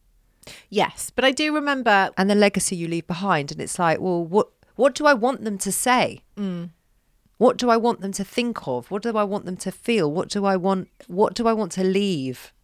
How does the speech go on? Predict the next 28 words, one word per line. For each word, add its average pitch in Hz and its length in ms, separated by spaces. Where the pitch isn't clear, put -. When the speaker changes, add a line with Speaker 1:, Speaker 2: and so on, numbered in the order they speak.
Speaker 2:
here? 175 440
Speaker 1:
I 254 60
think 269 220
it's - 140
a 214 40
very 196 280
important 190 400
question. 160 480
And 175 120
I 175 60
think 175 180
that's 175 220
why 180 160
it 180 140
is 202 160
okay 143 360
to - 120
think 165 180
about - 160
your 165 120
death, 151 260
because 160 240
I 160 80
think 175 260
thinking 175 300
about 160 240
your 160 120
death 160 420